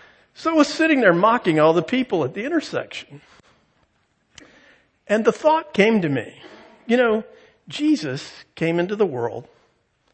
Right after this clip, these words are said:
lived like a man, like me. But you know what?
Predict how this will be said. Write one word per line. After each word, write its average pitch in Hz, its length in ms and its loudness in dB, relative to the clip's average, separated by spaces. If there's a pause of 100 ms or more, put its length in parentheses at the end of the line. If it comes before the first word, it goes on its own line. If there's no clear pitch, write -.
(220)
lived 170 500 0
like 156 220 0
a 190 80 -2
man, 143 480 -2
like 151 240 -4
me. 131 340 -6 (1000)
But 185 160 -8
you 302 60 -4
know 359 120 -10
what? 254 420 -6